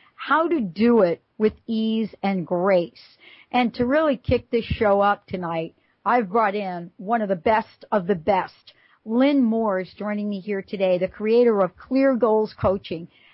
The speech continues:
and an internet business. And by the way, not just an internet business. This is a, a coaching business that helps people achieve phenomenal results.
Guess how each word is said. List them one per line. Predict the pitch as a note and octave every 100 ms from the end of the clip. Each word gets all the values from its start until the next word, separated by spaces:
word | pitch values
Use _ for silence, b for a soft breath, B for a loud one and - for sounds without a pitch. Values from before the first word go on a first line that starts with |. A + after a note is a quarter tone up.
| b
and | A3 A3 G#3 -
an | A3 A#3
internet | C4 B3+ B3 A#3+ A3+ -
business. | A#3 G#3 G3 F#3 -
And | A3+ A3 G#3 -
by | D4+
the | C4+
way, | G#3+ F3 F3 -
not | C4+ C#4+ F4
just | - A3+ -
an | F#3
internet | E3+ D#3+ D#3+ -
business. | D#3+ F3 F3 - b b _
This | A#3+ D4+ -
is | C#4+ B3+ G#3+ _ _
a, | A3+ - _
a | G#3+
coaching | - - D4 C#4 C4+
business | G3+ G#3 F#3+ F3+ F3+ - _ _
that | A#3 A3
helps | G3 B3+ C4 -
people | - A3 G#3
achieve | G#3 - G3+ F#3+ -
phenomenal | G3+ G3 G3 G3 F#3+
results. | F3 F3+ D#3+ E3+ D#3+ -